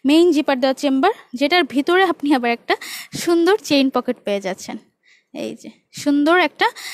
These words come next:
চেইন পকেট থাকছে, এইখানে একটা পকেট থাকছে। So, গেল হচ্ছে টোটাল প্রায় চারটার মতো পকেট,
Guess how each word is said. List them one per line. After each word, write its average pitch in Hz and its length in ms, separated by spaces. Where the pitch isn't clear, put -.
চেইন 285 240
পকেট 269 280
থাকছে, - 360
এইখানে 330 380
একটা 392 260
পকেট 262 280
থাকছে। - 280
So, 285 160
গেল 262 220
হচ্ছে 311 280
টোটাল 285 220
প্রায় 269 300
চারটার 294 380
মতো 302 220
পকেট, 302 280